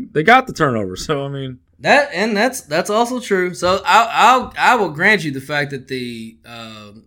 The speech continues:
Speaker 2: fear for margin because of the look ahead and because of everything else is definitely a factor. Uh, but again, man,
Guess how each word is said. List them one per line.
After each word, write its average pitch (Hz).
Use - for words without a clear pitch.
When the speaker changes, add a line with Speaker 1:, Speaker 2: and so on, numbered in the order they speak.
Speaker 2:
fear 220
for 202
margin 190
because 170
of 165
the 165
look 170
ahead 160
and 139
because 143
of 139
everything 190
else 175
is 139
definitely 165
a 139
factor. 143
Uh, 123
but 196
again, 160
man, 170